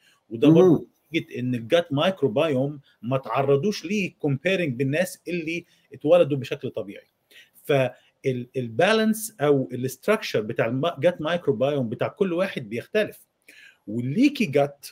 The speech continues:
Speaker 1: برضو بتختلف. الليكي جات انت عارف معناها ان البرميابيلتي بتاعه الامعاء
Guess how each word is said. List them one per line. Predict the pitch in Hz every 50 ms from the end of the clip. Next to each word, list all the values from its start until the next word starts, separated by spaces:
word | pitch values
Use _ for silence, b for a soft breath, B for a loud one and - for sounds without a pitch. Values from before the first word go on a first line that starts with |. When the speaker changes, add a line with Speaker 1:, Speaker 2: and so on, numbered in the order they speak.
| _ _ _ _ _ _ _ _ _ _ -
Speaker 1:
برضو | 113 151 208 214 175 143 139
بتختلف. | 113 120 - 131 - - 220 233 202 135 - - - -
الليكي | 131 127 147 185 185 - 135
جات | 147 170 175
انت | 143 139 131 - -
عارف | 120 131 185 202 - -
معناها | 123 110 113 143 175 190 175 151 123 120
ان | 123 120 117 117 110 - _ - -
البرميابيلتي | 120 110 98 _ - 143 131 127 123 120 107 120 185 208 208 - - 131
بتاعه | 110 104 113 - 160 160 156 127 110 -
الامعاء | 123 113 - - 117 107 101 123 160 160 -